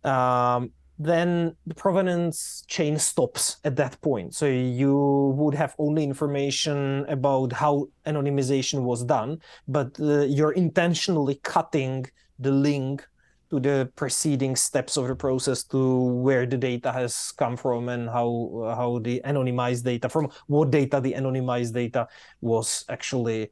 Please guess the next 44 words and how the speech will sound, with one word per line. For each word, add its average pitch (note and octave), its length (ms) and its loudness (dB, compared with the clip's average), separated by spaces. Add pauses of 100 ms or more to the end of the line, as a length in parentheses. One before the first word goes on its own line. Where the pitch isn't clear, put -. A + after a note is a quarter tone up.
(200)
uh, G#2 640 0 (680)
created. C3 600 0 (500)
And C#3 120 0
that C#3 140 0
is C#3+ 380 -2
by C3+ 420 0
the C#3+ 100 2
defin-, C#3+ 320 0
at - 120 -6
least E3 200 0
in D3 140 0
the C#3 140 2
G C3 240 0
D C#3+ 140 0
P D#3+ 200 2
R B2+ 180 2
sense, B2+ 480 -4
and A#2 240 -6
we're B2 220 2
working A#2+ 380 -2
in A#2 120 -4
the A#2 80 -4
European A#2 720 -2
context. A#2 480 -8
So B2+ 140 -4
for A2 300 -4
us, - 300 -8
the A2 140 -6
G G#2 160 -10
D A2 140 -8
P A#2 220 -6
R, A2 340 -2
General A2 300 -6
Data G#2 200 -6
Protection G#2+ 760 -10
Regulation, A2 640 -4
is A2 140 -6
the G#2+ 60 -8
basis A2 440 -4
for A2 300 -2 (440)
the - 140 -6
terminology B2+ 680 2
we're A2+ 200 0
using. A2+ 480 -4